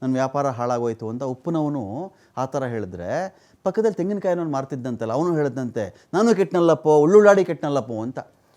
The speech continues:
"ಉರುಳಿ, ಉರುಳಿ, ಉರುಳಿ ಕೆಟ್ಟೋಗ್ಬಿಟ್ಟೆ ನಾನು" ಅಂತ. ಜೋರಾಗಿ ಮಳೆಗೆ ಬಂದ್ಬಿಟ್ರೆ ಅಷ್ಟು ಬೇಗ ತೆಂಗಿನಕಾಯಿ ಕೆಟ್ಟೋಗ್ಬಿಡಲ್ಲ. ಉಪ್ಪಿನವನು ಕೆಟ್ಟೆ, ಕೆಟ್ಟೆ, ಕೆಟ್ಟೋದನಪ್ಪ ನಾನು ಅಂತ ಹೇಳಿದ್ರೆ, ತೆಂಗಿನಕಾಯಿನವನು ಜೋರಾಗಿ ಕಿರ್ಚ್ಕೊಂಡ ಅಂತ. ಸಂತೆನಲ್ಲಿ "ಉರುಳುಳ್ಳಾಡಿ ಕೆಟ್ಟೆ ನಾನು" ಅಂತ ಹೇಳ್ದ ಅಂತ. So ಇಲ್ಲಿ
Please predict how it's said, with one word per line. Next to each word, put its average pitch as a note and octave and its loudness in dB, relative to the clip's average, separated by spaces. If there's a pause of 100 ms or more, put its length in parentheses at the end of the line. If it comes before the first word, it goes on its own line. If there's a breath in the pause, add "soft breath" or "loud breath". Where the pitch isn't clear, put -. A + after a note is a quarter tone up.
(160 soft breath)
"ಉರುಳಿ, D#3+ 6
ಉರುಳಿ, G3 6
ಉರುಳಿ F3 0
ಕೆಟ್ಟೋಗ್ಬಿಟ್ಟೆ C#3+ -2
ನಾನು" A2+ -6
ಅಂತ. C3 -10 (160)
ಜೋರಾಗಿ C3+ -6
ಮಳೆಗೆ A#2 -6
ಬಂದ್ಬಿಟ್ರೆ B2+ -8
ಅಷ್ಟು G2+ -12
ಬೇಗ A2+ -6
ತೆಂಗಿನಕಾಯಿ A2+ -8
ಕೆಟ್ಟೋಗ್ಬಿಡಲ್ಲ. G#2 -8 (460 soft breath)
ಉಪ್ಪಿನವನು G#3+ 0
ಕೆಟ್ಟೆ, D#3 -2
ಕೆಟ್ಟೆ, C3+ -4
ಕೆಟ್ಟೋದನಪ್ಪ C#3+ -4
ನಾನು B2 -6
ಅಂತ G#2 -10
ಹೇಳಿದ್ರೆ, G#2 -8
ತೆಂಗಿನಕಾಯಿನವನು G3+ 2
ಜೋರಾಗಿ D#3+ -2
ಕಿರ್ಚ್ಕೊಂಡ C3+ -6
ಅಂತ. G#2 -10 (880)
ಸಂತೆನಲ್ಲಿ B2 -6
"ಉರುಳುಳ್ಳಾಡಿ F3+ 6
ಕೆಟ್ಟೆ D#3 -4
ನಾನು" C3 -4
ಅಂತ A#2+ -8
ಹೇಳ್ದ A2+ -6
ಅಂತ. G#2 -8
So - -12
ಇಲ್ಲಿ C#3+ -4